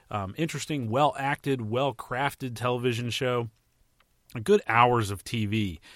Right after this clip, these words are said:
Um, after the, especially the pilot episode, I was very high on it. Uh, but the finale just aired on F X after ten episodes,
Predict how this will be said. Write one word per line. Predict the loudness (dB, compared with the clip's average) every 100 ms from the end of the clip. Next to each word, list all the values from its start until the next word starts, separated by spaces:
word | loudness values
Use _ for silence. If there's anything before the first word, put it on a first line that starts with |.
| -20 _ -8
Um, | -8 -6
after | -8 -8 -8
the, | -8 -10 -10
especially | -12 -4 -2 -2 -4
the | -6 -4
pilot | 0 2 0
episode, | -6 -8 -10 -10
I |
was | -6
very | -2 0 2
high | 4 4 4
on | 0
it. | -4 -10 -20 -20 -8
Uh, | -2 0
but | 0
the | -4
finale | 0 4 6 4
just | 2 0 -2 -2
aired | 0 2
on | 0
F | 0 0
X | 0 0 -2
after | -6 -10
ten | -2 -2
episodes, | -2 -4 -4 -2 0 0 -4